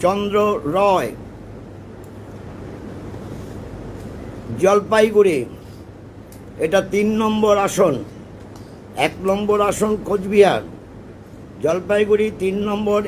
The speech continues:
এসসি, সিপিআইএম। দেবরাজ বর্মন, দেবরাজ বর্মন, <clears throat> ছ নম্বর আসন,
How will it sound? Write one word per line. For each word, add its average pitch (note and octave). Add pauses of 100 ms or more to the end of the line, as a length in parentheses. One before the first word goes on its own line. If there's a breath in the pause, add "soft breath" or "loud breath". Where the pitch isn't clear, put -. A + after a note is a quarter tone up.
এসসি, F#3 (1120)
সিপিআইএম। G3 (1300)
দেবরাজ G3+
বর্মন, F#3 (1200)
দেবরাজ F#3+
বর্মন, F#3 (1400)
<clears throat> -
ছ F3+
নম্বর A3
আসন, F#3